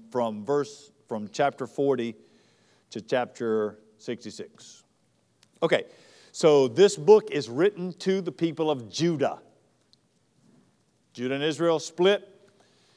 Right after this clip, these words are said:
It is written to Judah. Oftentimes we'll talk about the people of Israel. They are the people of Israel, but the people of Israel split, so then you have Israel and Judah. This is written to the people of Israel that are in Judah.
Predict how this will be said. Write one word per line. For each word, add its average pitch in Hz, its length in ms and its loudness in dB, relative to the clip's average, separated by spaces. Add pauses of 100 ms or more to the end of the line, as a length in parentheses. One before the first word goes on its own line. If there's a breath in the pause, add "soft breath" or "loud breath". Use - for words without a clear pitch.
(160 soft breath)
It 135 100 2
is 123 160 0
written 180 420 0
to 131 120 -10
Judah. 117 480 -2 (1200)
Oftentimes 139 560 -2
we'll 123 120 -6
talk 156 260 4
about 143 180 0
the 113 60 -16
people 165 340 -2
of 117 160 -2
Israel. 170 380 2
They 127 200 -2
are 180 220 2
the 175 80 -8
people 160 260 -4
of 143 140 -6
Israel, 190 420 2 (240 loud breath)
but 123 160 -2
the 127 60 -8
people 165 300 -4
of 156 60 0
Israel 139 280 0
split, 170 540 -2
so 131 80 -8
then 156 160 -4
you 147 80 -8
have 139 240 -2
Israel 151 340 -4
and 107 140 -6
Judah. 175 400 -2 (380 soft breath)
This 123 180 -8
is 185 240 2
written 202 280 2
to 202 80 -4
the 170 80 -10
people 180 260 0
of 160 120 -8
Israel 180 440 2
that 147 320 0
are 147 240 4
in 135 240 -6
Judah. 160 380 -2